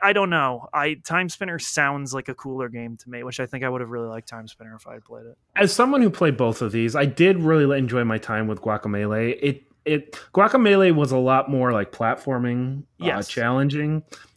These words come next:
Speaker 2: And then, like, it would just kinda lock you into these rooms, and then you had to kinda, like, kill all the enemies. I, I do think Guacamelee was a harder game, especially towards the end. It got pretty,
Speaker 1: Mm-hmm.
Speaker 2: pretty challenging.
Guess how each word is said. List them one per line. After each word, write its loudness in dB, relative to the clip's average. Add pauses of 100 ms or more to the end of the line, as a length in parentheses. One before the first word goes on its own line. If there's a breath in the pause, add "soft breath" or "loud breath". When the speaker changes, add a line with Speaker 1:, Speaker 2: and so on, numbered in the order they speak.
Speaker 2:
And 4
then, 6
like, 4
it 6
would 6
just -4
kinda 2
lock 4
you 2
into 0
these 0
rooms, 2
and -2
then 0
you 0
had -2
to -4
kinda, -4
like, -8
kill -2
all 2
the -2
enemies. -2 (440 loud breath)
I, 0
I 2
do 2
think 0
Guacamelee 2
was -2
a -4
harder -4
game, -8
especially -2
towards -10
the -12
end. -8
It -18
got -10
pretty, -6
Speaker 1:
Mm-hmm. -20
Speaker 2:
pretty -4
challenging. -4